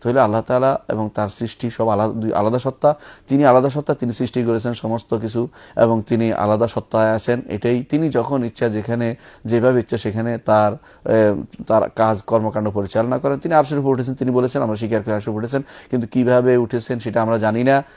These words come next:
এবং এর আগে কোথায় ছিলেন সেটা আমাদের প্রশ্ন করা অতি প্রশ্ন, আর আল্লাহর ব্যাপারে অতি প্রশ্ন ইসলামে নিষিদ্ধ।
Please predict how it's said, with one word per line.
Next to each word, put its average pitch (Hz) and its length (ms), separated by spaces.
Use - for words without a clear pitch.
এবং 120 240
এর 131 240
আগে 123 260
কোথায় 131 280
ছিলেন 123 200
সেটা 117 260
আমাদের 117 220
প্রশ্ন 123 320
করা 123 80
অতি 117 240
প্রশ্ন, 135 400
আর 110 180
আল্লাহর 113 320
ব্যাপারে 107 260
অতি 117 220
প্রশ্ন 110 480
ইসলামে 107 320
নিষিদ্ধ। 120 480